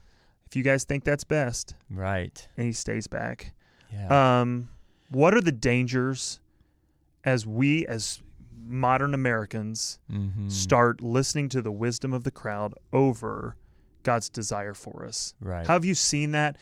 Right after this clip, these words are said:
Speaker 1: What's
Speaker 2: Oh,
Speaker 1: even the struggle in
Speaker 2: yeah.
Speaker 1: your life? 'Cause we're all
Speaker 2: Sure.
Speaker 1: susceptible to it.
Speaker 2: Oh, yeah.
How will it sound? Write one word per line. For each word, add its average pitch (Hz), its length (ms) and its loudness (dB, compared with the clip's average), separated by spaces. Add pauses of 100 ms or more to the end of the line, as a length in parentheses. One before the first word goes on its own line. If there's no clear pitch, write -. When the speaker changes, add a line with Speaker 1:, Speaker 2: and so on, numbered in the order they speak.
(140)
Speaker 1:
What's 160 260 2
Speaker 2:
Oh, 240 40 4
Speaker 1:
even 233 120 4
the 160 80 4
struggle 131 380 2
in 120 80 0
Speaker 2:
yeah. 113 80 0
Speaker 1:
your 127 160 2
life? 147 400 2
'Cause 131 180 0
we're 127 160 6
all 143 80 10
Speaker 2:
Sure. 165 60 8
Speaker 1:
susceptible 113 640 0
to - 200 -10
it. - 160 -10 (120)
Speaker 2:
Oh, 120 180 0
yeah. 101 380 -2